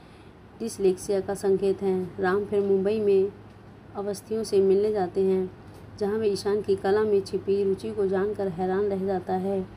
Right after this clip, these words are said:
घबराया हुआ वह माया और योहन को दिखाता है कि कैसे ईशान को डिसलेक्सिया के कारण अक्षरों और शब्दों को समझने में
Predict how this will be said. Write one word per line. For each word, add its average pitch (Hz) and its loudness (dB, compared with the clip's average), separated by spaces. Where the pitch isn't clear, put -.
घबराया 190 2
हुआ 202 4
वह 196 2
माया 185 0
और 196 -2
योहन 196 2
को 196 0
दिखाता 190 -2
है 202 -2
कि 196 0
कैसे 190 -2
ईशान 196 0
को 190 0
डिसलेक्सिया 196 -2
के 196 -6
कारण 190 2
अक्षरों 196 -6
और 185 -6
शब्दों 190 -4
को 185 0
समझने 185 2
में 190 4